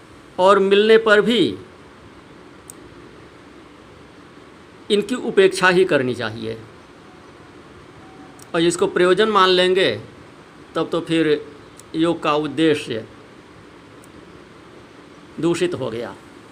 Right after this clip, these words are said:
लेकिन है, शास्त्र वचन यहाँ पे कह रहे हैं, आगे और स्पष्ट करेंगे क्यों कह रहे हैं।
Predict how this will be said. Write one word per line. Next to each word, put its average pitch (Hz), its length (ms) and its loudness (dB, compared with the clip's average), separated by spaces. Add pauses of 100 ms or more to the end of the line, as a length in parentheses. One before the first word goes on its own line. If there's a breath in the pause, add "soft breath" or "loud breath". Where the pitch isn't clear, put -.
(2000)
लेकिन 170 260 0
है, 202 240 2
शास्त्र 151 400 -6
वचन 151 260 -6
यहाँ 151 180 -2
पे 147 320 -4 (180)
कह 170 100 0
रहे 190 160 2
हैं, 208 100 0
आगे 143 200 0
और 143 200 -2
स्पष्ट - 280 -10
करेंगे 165 380 -2 (500)
क्यों 147 160 -2
कह 147 160 0
रहे 147 200 0
हैं। 151 200 -6